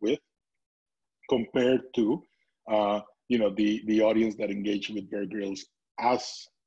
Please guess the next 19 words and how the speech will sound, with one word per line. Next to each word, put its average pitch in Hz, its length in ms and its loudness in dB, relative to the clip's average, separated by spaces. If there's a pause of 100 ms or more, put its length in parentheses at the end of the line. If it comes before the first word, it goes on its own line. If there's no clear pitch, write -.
(500)
a 117 60 -8
content 110 400 -6
producer, 98 340 -8
right? 101 180 -2
As 104 180 -6
a, 110 100 -8 (340)
you 113 80 -4
know, 101 240 -2 (160)
as 101 180 -6
him 107 240 -4
as 95 120 -8
an, 98 260 -12 (240)
an 104 100 -8
explorer 104 440 -6
and 98 120 -8
adventurer 98 640 -10
and 98 120 -14
all 95 280 -12
that, 95 140 -12